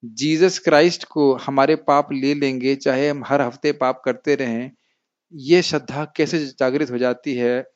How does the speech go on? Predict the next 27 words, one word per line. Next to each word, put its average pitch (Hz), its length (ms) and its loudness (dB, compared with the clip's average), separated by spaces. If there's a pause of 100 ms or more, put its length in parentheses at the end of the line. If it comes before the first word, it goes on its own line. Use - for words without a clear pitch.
(140)
Christians - 500 -10
में 104 120 -12 (480)
सुन - 340 -16
करके, - 320 -16 (640)
केवल 185 200 2
सुनने 156 340 -8
मात्र 120 280 -10
से। - 180 -18 (880)
और 160 180 8
उनके 175 260 4
पास 190 280 4
तो 185 100 4
इतनी 175 260 2
तत्व, 180 420 0
इतनी 175 220 -4
तत्व 175 320 0
ज्ञान 165 260 4
है 127 300 4
भी 185 140 4
नहीं, 131 260 0
एक 143 160 2
ही 190 80 -6
कहानी 160 340 0
हर 147 180 0
बार 147 140 2
सुनते 123 360 -8
हैं 107 160 -12